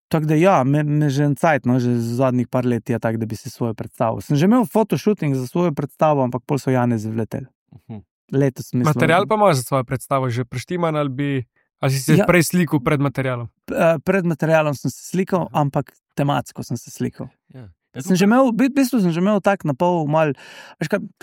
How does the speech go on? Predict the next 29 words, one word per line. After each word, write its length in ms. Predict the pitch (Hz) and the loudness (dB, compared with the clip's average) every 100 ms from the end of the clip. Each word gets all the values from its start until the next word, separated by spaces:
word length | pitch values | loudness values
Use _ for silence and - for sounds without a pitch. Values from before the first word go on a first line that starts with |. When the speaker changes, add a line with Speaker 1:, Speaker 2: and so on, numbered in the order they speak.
| - | -14
Speaker 1:
rad 180 | - 226 | 0 2
bi 100 | 220 | 4
naredil 260 | 214 208 190 | 2 2 0
preplet 380 | 160 143 185 - | -2 0 0 2
to, 140 | 180 | 0
kar 140 | 175 175 | 0 -2
sem 160 | - 139 | -2 -2
prej 180 | 160 170 | 0 0
bil, 140 | 170 | -2
pa 100 | 143 | -2
kar 140 | 156 | -2
sem 120 | 139 139 | -2 0
zdaj. 300 | 123 117 107 _ _ _ _ | 0 0 -4 _ _ _ _
Od 100 | 127 - | -10 -4
kemika 440 | 185 175 156 139 | 0 0 0 -2
do 100 | 131 | -2
komika, 480 | 127 135 113 - 107 - _ _ _ _ | 0 0 -2 -8 -18 -20 _ _ _ _
ne, 240 | - 135 139 - _ | -6 -4 -6 -10 _
pač, 400 | 139 131 - - - _ | -2 -2 -4 -16 -20 _
in 320 | - 143 143 135 | -2 0 2 2
da 60 | |
bi 120 | 127 | 0
bilo 160 | 135 175 | 0 0
pač 380 | - 156 - - _ _ | 2 0 -2 -12 _ _
predstava 840 | - 135 - - 190 185 160 143 131 _ _ _ | -6 -6 -2 0 2 2 4 2 0 _ _ _
z 120 | 123 | -6
eksperimenti 880 | 135 - - 139 143 156 147 131 123 117 - _ _ | -6 -4 -2 0 2 2 0 0 -2 -2 -10 _ _
na 80 | 135 | 0
odru. 320 | 120 110 - | 0 -2 -10